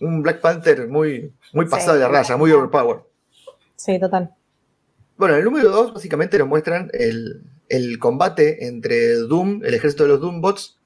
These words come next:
Speaker 1: y Namor, que queda muy mal herido y es rescatado por una de las Dora Milaje y la otra se sacrifica para, para lle-, para que pueda arrancar la nave. Una se queda peleando contra Doom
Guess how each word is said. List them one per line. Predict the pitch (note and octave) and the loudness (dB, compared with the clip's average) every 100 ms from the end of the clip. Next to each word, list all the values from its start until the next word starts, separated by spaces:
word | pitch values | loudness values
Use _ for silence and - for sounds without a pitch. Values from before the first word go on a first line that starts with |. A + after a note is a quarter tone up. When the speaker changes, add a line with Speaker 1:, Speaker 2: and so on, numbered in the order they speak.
| _ _ _ _ - | _ _ _ _ -2
Speaker 1:
y | C3+ B2+ A#2 A2+ G#2+ A2 - _ | 0 0 0 -2 -4 -8 -14 _
Namor, | - C3+ D#3+ F3+ G3 - _ _ _ _ _ _ _ | -2 0 2 0 -2 -4 _ _ _ _ _ _ _
que | - C3+ B2 B2+ - | 0 0 0 -6 -2
queda | C#3+ C#3+ | 2 2
muy | D3 D#3+ F3 | 2 -2 0
mal | E3+ | 0
herido | E3+ F#3+ | 0 0
y | E3+ | 2
es | D#3+ | 2
rescatado | D#3 D3 E3 E3 | 0 2 2 2
por | C#3 D3 | 0 0
una | E3+ D#3 | 2 2
de | C#3+ | 2
las | C3+ B2+ A#2+ | 2 2 2
Dora | D#3 | 2
Milaje | D#3 D3+ E3 E3 | 2 2 0 0
y | C#3 | -2
la | C3 | 2
otra | C#3+ D3 D3 | 2 2 -2
se | C3 | -2
sacrifica | C#3 B2 A2+ C#3 D3 | -8 -6 -6 -2 -2
para, | B2 A#2 A#2 A#2 - _ _ _ _ | -2 -2 -2 -4 -10 _ _ _ _
para | B2+ | -4
lle-, | A#2 B2 | -2 -2
para | A#2 A2+ | -2 -4
que | A2 | -2
pueda | C#3 C3+ B2 | 0 2 2
arrancar | B2 A#2 C#3 | 0 0 0
la | C#3 | 2
nave. | C3+ | 2
Una | C3+ D#3 | 2 0
se | - | 2
queda | D#3 D3+ - | 2 2 0
peleando | C#3+ E3 D#3 | 0 0 0
contra | D3 C#3+ D3 | 0 2 0
Doom | F3+ G3 F#3+ | 0 -4 -8